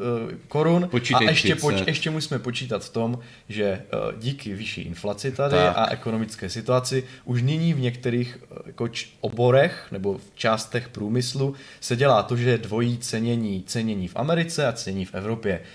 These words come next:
Speaker 1: Cenění na, v Evropě je vyšší než v Americe, třeba řekněme, já nevím, o kolik dolarů, nebudu to tady ohradovat, prostě ještě nevím, jak to bude vypadat.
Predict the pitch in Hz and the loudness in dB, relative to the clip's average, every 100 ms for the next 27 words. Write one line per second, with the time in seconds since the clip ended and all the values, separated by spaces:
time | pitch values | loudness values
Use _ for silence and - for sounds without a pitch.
0 | - - 131 131 110 110 113 117 127 123 | -18 -2 0 0 -2 -2 -4 0 0 2
1 | 113 98 92 87 - 104 127 - 139 139 | 0 2 0 -4 -10 -6 -4 -4 -2 -4
2 | 139 - - _ 101 92 - 131 143 135 | -6 -12 -20 _ -6 -6 -4 0 2 2
3 | 139 123 127 120 113 - 110 101 92 95 | -2 -2 -2 -2 -2 -4 -4 -2 -2 -4
4 | 95 104 98 95 95 95 101 113 113 98 | -4 -4 -4 -2 -2 -2 -2 -2 0 0
5 | 95 107 104 98 101 95 98 90 - 98 | 0 2 2 2 -2 -6 -4 -6 -6 -4
6 | 98 98 - 90 92 95 101 123 127 | -2 -4 -4 -4 -2 -2 2 4 2